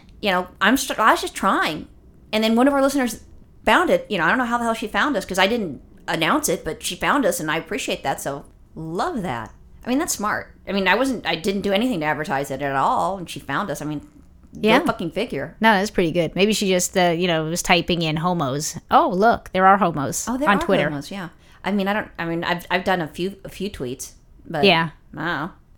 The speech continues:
Speaker 1: But I'm trying. But so, I mean, you know, you can communicate to me and say, "You guys fucking suck," and then I'll tweet back going, "Fuck off." 'Cause,
Speaker 2: Fuck
Speaker 1: you know,
Speaker 2: you. You suck too.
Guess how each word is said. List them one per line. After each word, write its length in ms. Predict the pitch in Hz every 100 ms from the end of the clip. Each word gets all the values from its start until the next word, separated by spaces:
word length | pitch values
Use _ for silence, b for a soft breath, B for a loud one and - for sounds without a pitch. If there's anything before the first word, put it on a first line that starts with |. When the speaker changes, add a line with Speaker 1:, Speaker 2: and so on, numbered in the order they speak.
| -
Speaker 1:
But 80 | 226
I'm 60 | 233
trying. 260 | 226 180
But 160 | 185 -
so, 140 | 269
I 40 | -
mean, 200 | 247 -
you 120 | - 247
know, 60 |
you 180 | 196 185
can 100 | 190
communicate 440 | 185 208 240 262 254
to 60 |
me 100 | 240
and 80 | 240
say, 160 | 226 196
"You 140 | 208
guys 240 | 226 214 208
fucking 320 | 208 202 202
suck," 280 | 214 214 202
and 80 |
then 80 | 175
I'll 100 | 180
tweet 200 | - 196
back 200 | 190 190
going, 180 | 185 175
"Fuck 240 | 190 180
off." 280 | 190 180 - _ - -
'Cause, 80 | -
Speaker 2:
Fuck 120 | 240
Speaker 1:
you 40 | 214
know, 80 | 262
Speaker 2:
you. 120 | 262
You 200 | 196 214
suck 320 | - 208 208
too. 340 | - 208 165